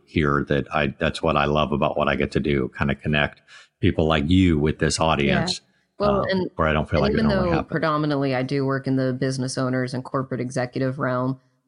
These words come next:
Speaker 2: um, your audience is filled with the type of people that I have actually learned from. Uh, for example,
Speaker 1: Mm-hmm.
Speaker 2: some of the world's best interrogators and, uh, the military and intelligence community, all of those. So, um, if any of your listeners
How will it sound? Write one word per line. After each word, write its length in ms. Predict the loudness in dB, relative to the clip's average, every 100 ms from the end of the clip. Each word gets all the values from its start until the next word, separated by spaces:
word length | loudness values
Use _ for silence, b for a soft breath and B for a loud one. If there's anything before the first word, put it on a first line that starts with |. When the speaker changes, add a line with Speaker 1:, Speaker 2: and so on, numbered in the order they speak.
| -6
Speaker 2:
um, 540 | -2 -2 -2 -2 -6 _ _ -20 _ _ -6
your 420 | -2 2 2 0 0
audience 400 | 0 0 -2 -2
is 160 | -4 -2
filled 320 | -2 -2 -2
with 100 | -4
the 80 | -6
type 260 | -6 -6 -6
of 80 | -6
people 240 | -2 -2
that 160 | -2 -2
I 140 | -2
have 160 | -2 -4
actually 340 | -4 -6 -6
learned 340 | -2 0 -2 -4
from. 420 | -4 -2 -2 -4 _ _ _ -14 -8 -6
Uh, 60 |
for 180 | -8 -12
example, 340 | -4 -2 0 2
Speaker 1:
Mm-hmm. 80 | 2
Speaker 2:
some 80 |
of 80 | 0
the 80 | -2
world's 320 | -2 -2 -4
best 500 | -4 -2 -2 -4 -8 -4
interrogators 1120 | -4 -2 -2 0 0 0 0 0 0 -2 -6
and, 400 | -4 -2 -2 -2
uh, 220 | -2 -4 -4 -4 -4
the 180 | -2 0
military 720 | 0 0 -2 -2 0 0 0
and 140 | -2
intelligence 480 | -4 -2 -2 -2 -6
community, 280 | -4 -2 -2
all 160 | -2
of 100 | -2
those. 220 | -2 -4 -4
So, 240 | -4 -4 -6 _ _ _ -4
um, 480 | -2 0 0 0 -2
if 380 | 0 0 0 -4 -2
any 260 | 0 2
of 320 | 2 0 -2 0
your 160 | 0
listeners 640 | 0 -2 -2 0 0 -2